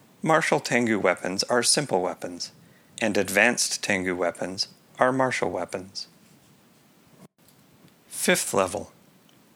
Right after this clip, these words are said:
Eat Fortune. One reaction. Feat five. Concentrate, Divination, Divine, Tengu. Frequency,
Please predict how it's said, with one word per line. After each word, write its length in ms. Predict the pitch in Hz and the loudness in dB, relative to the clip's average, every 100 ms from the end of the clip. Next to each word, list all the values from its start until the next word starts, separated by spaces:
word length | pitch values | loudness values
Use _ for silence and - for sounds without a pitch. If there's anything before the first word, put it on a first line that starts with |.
| _ _ _ _ _ - - | _ _ _ _ _ -20 -4
Eat 260 | 147 160 - | -4 -4 -8
Fortune. 800 | - - 143 - - 92 85 80 - _ _ _ _ _ _ _ _ | -6 0 0 0 -2 -2 -4 -12 -20 _ _ _ _ _ _ _ _
One 260 | 107 98 113 | -4 -4 -2
reaction. 600 | 120 90 85 - 95 113 _ _ _ _ _ | -2 -2 -4 -8 -8 -10 _ _ _ _ _
Feat 280 | - 120 120 | -6 -4 -4
five. 500 | - 101 92 95 - _ _ _ _ _ _ _ - | -2 -2 -2 -8 -10 _ _ _ _ _ _ _ -12
Concentrate, 720 | - 101 - 113 131 139 - _ _ _ - | -8 -6 -6 -4 -4 -4 -10 _ _ _ -4
Divination, 720 | 120 139 107 87 95 95 107 _ - | -2 0 -2 -2 -6 -10 -16 _ -6
Divine, 520 | 104 98 92 90 95 - _ _ - | -4 -2 -4 -6 -12 -20 _ _ -16
Tengu. 420 | - 113 92 82 - _ _ _ _ _ _ _ - - | -8 -6 -6 -8 -14 _ _ _ _ _ _ _ -20 -20
Frequency, 680 | - - 160 117 101 - 87 | -8 -2 0 0 0 0 -4